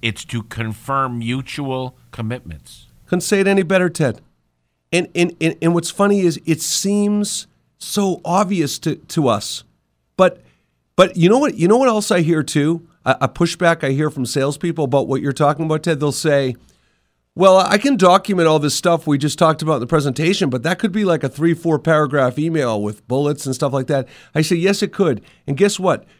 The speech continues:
Speaker 2: You know what people don't, when they don't mind reading a long email? When it's about them. When it's all about what they said. Because you send that email, they're reading, "Wow, this person really listened.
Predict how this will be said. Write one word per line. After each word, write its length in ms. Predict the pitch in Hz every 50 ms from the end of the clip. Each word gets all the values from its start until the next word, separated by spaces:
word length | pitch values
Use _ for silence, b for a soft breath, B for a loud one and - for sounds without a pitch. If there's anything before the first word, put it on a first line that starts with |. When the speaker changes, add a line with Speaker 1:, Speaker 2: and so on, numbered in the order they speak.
| _ _
Speaker 2:
You 80 | 127
know 120 | 160 208 262
what 100 | 254 -
people 260 | 269 269 214 226 190
don't, 320 | 127 165 175 185 180 -
when 140 | 151 151 147
they 100 | 151 147
don't 260 | 127 123 143 165 -
mind 300 | - 165 170 180 185 170
reading 220 | 160 175 180 190 180
a 60 | 160
long 280 | 160 160 165 165 170
email? 460 | 170 170 170 180 185 190 190 196 185 b b b
When 180 | 147 147 170
it's 120 | 165 165 -
about 320 | 156 180 180 175 127 110
them. 340 | 113 143 139 127 107 - - - _ _ _ _ _ _ _ _ _ _
When 160 | - 175 185
it's 120 | 160 -
all 180 | 196 190 220 226
about 260 | 190 202 196 180 -
what 260 | 170 175 - 143 123
they 220 | 143 165 170 185 -
said. 500 | - - 175 170 151 120 101 - 107 - _ _ _ _ _ _
Because 300 | - 165 - 202 - - b b b b
you 200 | - 160 226 285
send 400 | 277 - - 277 277 294 269 240
that 160 | 214 196 196
email, 340 | 220 247 247 226 208 180 170
they're 160 | 160 185 196
reading, 240 | 185 202 220 214 196
"Wow, 260 | 170 185 214 254 220
this 160 | 156 196 208
person 400 | - - 240 226 220 - 220 202
really 240 | 202 202 202 202 202
listened. 520 | 190 190 233 254 - 240 160 127 104 -